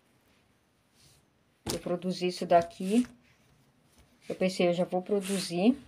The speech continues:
Pra quando chegar o, o celular, eu já mando pra cliente, ó, tá? Ela amou.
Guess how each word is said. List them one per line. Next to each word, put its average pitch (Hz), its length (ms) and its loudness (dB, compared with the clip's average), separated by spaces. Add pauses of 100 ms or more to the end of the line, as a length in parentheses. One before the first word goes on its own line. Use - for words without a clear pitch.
(1000)
Pra 175 120 2
quando 185 360 -2
chegar 175 500 6
o, 170 180 4
o 175 160 -8
celular, 180 480 6
eu 185 80 4
já 190 160 2
mando 180 240 2
pra 185 120 0
cliente, 190 580 -2
ó, 143 100 -6
tá? 160 300 -8 (920)
Ela 156 260 0
amou. 185 460 0